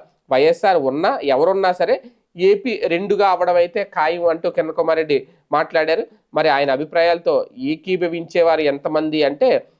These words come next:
ఇంకా వాళ్ళే ఆలోచించుకోవాలి. అయితే కొంతమంది విషయంలో ఆయన బతికి ఉంటేనా అనేది ఇప్పటికీ చర్చే, అందులో no doubt.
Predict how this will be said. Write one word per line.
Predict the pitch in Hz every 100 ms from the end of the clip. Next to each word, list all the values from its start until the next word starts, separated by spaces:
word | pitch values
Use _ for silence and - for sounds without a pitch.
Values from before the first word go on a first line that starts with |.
| _ 156
ఇంకా | 151
వాళ్ళే | 139 156
ఆలోచించుకోవాలి. | 147 151 151 139 160 180
అయితే | - 196 220 -
కొంతమంది | 180 190 196 214
విషయంలో | 196 190 190 220
ఆయన | 180 170
బతికి | 143 156 233 247
ఉంటేనా | 202 190 190 190 185 185 -
అనేది | 160 175 247 -
ఇప్పటికీ | 175 - 233 240 202
చర్చే, | 165 151 -
అందులో | 139 175 185
no | 160 160
doubt. | 117